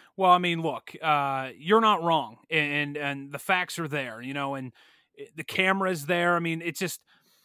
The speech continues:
a lot of people would make the argument, "Well, you didn't know what happened before that," and things like that. Um,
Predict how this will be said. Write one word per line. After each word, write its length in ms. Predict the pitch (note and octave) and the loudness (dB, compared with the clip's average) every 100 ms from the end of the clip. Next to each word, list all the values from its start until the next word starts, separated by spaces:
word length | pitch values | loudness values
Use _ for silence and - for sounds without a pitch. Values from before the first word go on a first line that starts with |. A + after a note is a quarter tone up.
| _ _ - | _ _ -6
a 80 | F#3+ | -2
lot 240 | G3+ A3 | 2 2
of 80 | F#3+ | 2
people 240 | G#3 F3+ | -2 -2
would 140 | F3+ D#3+ | -2 -2
make 180 | E3 D3 | -4 -4
the 140 | D3+ | 0
argument, 400 | D3 C#3+ D3 D#3 | 0 0 -6 0
"Well, 120 | F3+ | 0
you 140 | F3 F3+ | 2 0
didn't 180 | F3 | 0
know 140 | E3 D#3+ | 0 0
what 180 | D#3 C#3 | 0 0
happened 380 | D3 C#3+ D3+ | 0 0 -4
before 440 | C#3 - D#3 C#3+ C#3 | -10 -8 -6 -4 -4
that," 260 | C#3 C3 | -4 -6
and 100 | C3 - | -10 -8
things 240 | C#3 B2+ | -8 -8
like 180 | B2 A#2 | -10 -12
that. 300 | A2+ F2+ - | -16 -16 -10
Um, 360 | C3 B2 B2 | -8 -8 -10